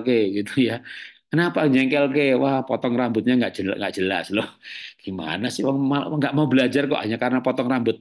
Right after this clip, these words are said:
gurunya. Nah, itu nggak bisa dimarahi gitu ya. Kenapa? Ya emang dia tipenya seperti itu. Lalu gimana caranya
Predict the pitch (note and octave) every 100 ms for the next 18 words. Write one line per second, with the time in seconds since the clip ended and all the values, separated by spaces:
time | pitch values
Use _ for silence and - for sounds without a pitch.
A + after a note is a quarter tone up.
0 | - G#2+ G#2 G2 F#2+ E2 E2 D#2+ _ _
1 | - - - - - G#3+ C#3 A#2+ B2+ C3+
2 | A#2 A#2+ B2+ C#3+ F3 C3 C3 - F#2 A#2
3 | - - A2+ - F2+ F#2 G#2 A#2 D#3+ E3
4 | D#3+ D#3 E3 E3 D#3+ E3 E3+ - - -
5 | _ _ _ _ - - - F#3 F#3 E3
6 | F#3+ G#3+ G3+ G3 C4